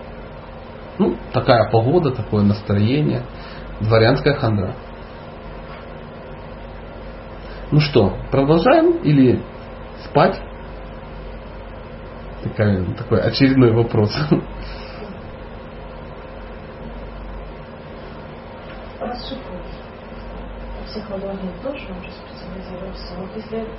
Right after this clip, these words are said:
Speaker 2: ну, я уже не один раз сталкиваюсь с высказыванием женщин,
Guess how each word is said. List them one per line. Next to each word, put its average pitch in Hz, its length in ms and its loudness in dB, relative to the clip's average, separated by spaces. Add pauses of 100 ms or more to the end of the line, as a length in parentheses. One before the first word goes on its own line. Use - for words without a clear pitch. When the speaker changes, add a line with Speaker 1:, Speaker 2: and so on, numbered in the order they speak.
(400)
Speaker 2:
ну, 208 180 0 (880)
я 196 120 -4
уже 202 140 -4
не 220 100 2
один 214 240 0
раз 208 200 0
сталкиваюсь 190 640 -2
с 190 720 -6 (420)
высказыванием 208 680 0
женщин, 247 500 -2